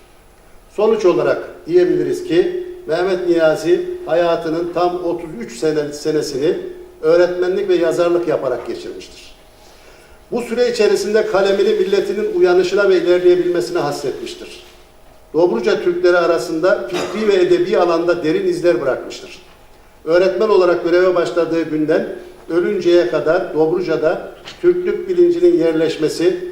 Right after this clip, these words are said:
anavatan Kırım sevgisinin kazanılması ve ana dilinin yaşaması için çalışmıştır.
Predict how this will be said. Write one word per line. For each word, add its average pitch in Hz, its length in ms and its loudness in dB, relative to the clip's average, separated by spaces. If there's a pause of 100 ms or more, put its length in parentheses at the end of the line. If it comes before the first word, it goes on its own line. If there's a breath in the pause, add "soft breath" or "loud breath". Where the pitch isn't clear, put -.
(140)
anavatan 180 640 2
Kırım 180 200 4
sevgisinin 170 720 -4
kazanılması 160 800 0 (540 loud breath)
ve 220 100 0
ana 180 420 0
dilinin 170 400 4
yaşaması 175 480 0
için 156 200 -6
çalışmıştır. - 680 -6